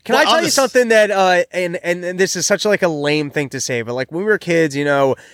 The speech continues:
Speaker 1: I guess when Jackass was popular, they had concerns about that kids were gonna engage in stunts. And there's
Speaker 2: Mm-hmm.
Speaker 1: something to be said for whatever's profitable in the marketplace.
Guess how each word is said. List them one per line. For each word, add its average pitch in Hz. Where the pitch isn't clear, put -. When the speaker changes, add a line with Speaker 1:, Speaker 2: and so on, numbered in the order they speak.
Speaker 1:
I 147
guess 165
when 156
Jackass 156
was 131
popular, 117
they 131
had 131
concerns 131
about 120
that 135
kids 165
were 143
gonna 139
engage 131
in 120
stunts. -
And 170
there's 190
Speaker 2:
Mm-hmm. -
Speaker 1:
something 269
to 247
be 190
said 202
for 165
whatever's 180
profitable 165
in 147
the 143
marketplace. 156